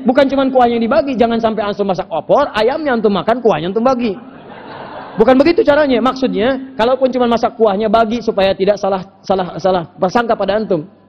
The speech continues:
Bagikan dia, berikan yang terbaik. Hati-hati, jangan sampai begini, ini rumah antum muslim, di tetangga non muslim, yang ini muslim, yang ini muslim, non muslim satu. Kecium makanan ke semua, masak sama antum rendang. Yang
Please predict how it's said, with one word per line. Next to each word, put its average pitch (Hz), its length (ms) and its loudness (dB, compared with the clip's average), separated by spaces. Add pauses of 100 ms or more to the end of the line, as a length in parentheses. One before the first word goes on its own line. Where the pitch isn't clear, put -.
(420)
Bagikan 262 320 4
dia, 214 320 0 (160)
berikan 262 240 2
yang 233 160 -2
terbaik. 202 400 -4 (480)
Hati-hati, 254 800 -2
jangan 214 320 0
sampai 214 320 0
begini, 214 320 0
ini 214 80 4
rumah 185 240 2
antum 185 160 -2
muslim, 139 560 0 (400)
di 175 80 4
tetangga 196 400 0
non 170 240 0
muslim, 160 320 0
yang 151 160 0
ini 185 160 4
muslim, 180 400 2
yang 185 80 2
ini 190 160 2
muslim, 196 320 0
non 196 160 2
muslim 196 320 0
satu. 170 640 -2
Kecium 269 420 0
makanan 233 400 0
ke 220 80 0
semua, 208 480 0
masak 220 320 -2
sama 143 240 -8
antum 156 160 -2
rendang. 185 480 -2 (400)
Yang 226 160 2